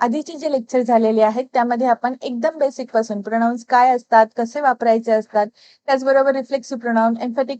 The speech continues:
प्रोनाउन आणि इतरही अनेक शब्द ज्यांच्यासोबत आपल्याला प्रोनाउनची कोणती केस वापरायची, या सगळ्याबद्दल एकदम डिटेलमध्ये डिस्कशन केलेलं आहे.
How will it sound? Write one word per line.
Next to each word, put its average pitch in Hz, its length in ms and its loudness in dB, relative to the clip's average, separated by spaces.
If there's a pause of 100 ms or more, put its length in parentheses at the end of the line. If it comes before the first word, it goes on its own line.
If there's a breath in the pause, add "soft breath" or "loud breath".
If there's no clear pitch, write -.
प्रोनाउन 226 400 2 (380)
आणि 294 140 -6
इतरही 311 480 -4
अनेक 302 360 -8
शब्द 220 300 -4
ज्यांच्यासोबत 247 680 0
आपल्याला 254 300 0
प्रोनाउनची 254 460 -4
कोणती 294 400 -6
केस 339 480 -12
वापरायची, 220 680 0
या 240 160 -2
सगळ्याबद्दल 247 760 -2
एकदम 247 340 -6
डिटेलमध्ये 240 480 -2
डिस्कशन 220 460 -4
केलेलं 208 340 -2
आहे. 202 260 -2